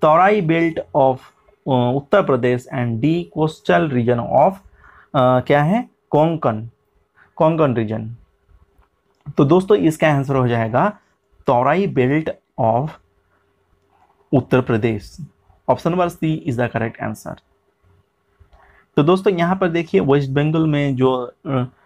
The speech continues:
डुअर्स है, ठीक है, डोर्स रीजन, डुअर्स रीजन, तो यहाँ पर उसका ही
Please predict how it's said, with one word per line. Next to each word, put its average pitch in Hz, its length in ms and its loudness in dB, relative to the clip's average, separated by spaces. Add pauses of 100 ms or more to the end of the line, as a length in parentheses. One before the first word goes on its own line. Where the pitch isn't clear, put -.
(240)
डुअर्स 139 680 2
है, 127 140 -2
ठीक 165 200 -6
है, 165 80 -2
डोर्स 135 460 0
रीजन, 120 400 -4 (100)
डुअर्स 143 480 2
रीजन, 120 360 -6 (360)
तो 143 80 4
यहाँ 143 240 2
पर 156 160 0
उसका 139 300 -2
ही 185 280 2